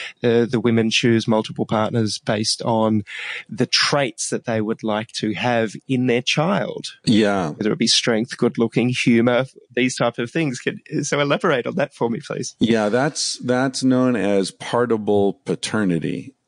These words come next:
Speaker 2: um, to the anthropologists who've written about it. Uh, the idea there, and I, I alluded to this earlier, that the standard narrative, uh, presented in evolutionary psychology and elsewhere,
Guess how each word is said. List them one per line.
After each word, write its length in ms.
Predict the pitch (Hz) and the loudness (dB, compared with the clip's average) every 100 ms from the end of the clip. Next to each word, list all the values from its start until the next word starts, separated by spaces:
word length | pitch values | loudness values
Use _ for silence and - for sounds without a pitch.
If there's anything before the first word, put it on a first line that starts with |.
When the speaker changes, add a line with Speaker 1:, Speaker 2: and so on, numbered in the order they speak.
| - | -4
Speaker 2:
um, 500 | 87 80 85 80 - _ - | -2 0 -2 -4 -10 _ -2
to 160 | 104 | 0
the 180 | 87 85 | 2 2
anthropologists 800 | 82 - 98 92 90 82 85 - | 0 -2 -2 0 0 -2 -4 -4
who've 340 | 85 82 78 - | -4 -4 -6 -2
written 280 | 95 98 92 | 0 2 0
about 360 | 80 78 80 | -2 -2 -2
it. 180 | 76 - - - - - - _ _ | -4 -6 -8 -20 -18 -20 -20 _ _
Uh, 360 | - 92 95 92 | -2 0 2 0
the 160 | 98 107 | 2 2
idea 400 | 110 120 175 165 | 2 2 2 4
there, 420 | 117 101 101 101 | 4 4 4 4
and 180 | 110 107 | 2 0
I, 100 | 104 | 0
I 160 | 104 | 2
alluded 420 | 127 139 156 139 | 2 4 4 2
to 100 | - | 0
this 220 | 113 104 123 | 2 2 2
earlier, 560 | 123 127 101 90 82 | 4 4 4 2 2
that 300 | 82 90 87 - | 2 0 0 -4
the 360 | 85 85 90 92 | -8 -2 2 2
standard 760 | - - - 127 143 143 113 98 | 2 0 0 2 2 4 4 2
narrative, 960 | 98 90 85 82 - 80 78 - - - _ _ | 2 2 2 0 0 0 0 -4 -10 -20 _ _
uh, 320 | 92 85 82 80 80 85 87 - - | -2 0 2 0 -2 -8 -12 -14 -10
presented 480 | - 95 92 90 85 | -2 2 2 2 0
in 360 | 82 82 80 - | 0 -2 -4 -2
evolutionary 580 | 85 92 95 - 90 82 | 0 2 0 0 0 0
psychology 760 | - 82 92 80 85 78 85 | 0 -2 0 0 -2 -2 -2
and 120 | 80 85 | -2 0
elsewhere, 540 | 90 - 98 87 82 | -2 0 2 2 0